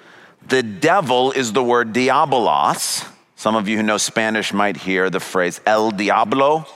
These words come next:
Diabolos, literally in Greek, means slanderer. So when you see the English word devil,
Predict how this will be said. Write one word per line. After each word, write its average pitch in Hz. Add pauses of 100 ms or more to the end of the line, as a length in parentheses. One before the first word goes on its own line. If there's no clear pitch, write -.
(800)
Diabolos, 139 (480)
literally 143
in 131
Greek, 113
means 95
slanderer. 131 (560)
So 120
when 123
you 127
see 156
the 147
English 147
word 123
devil, 123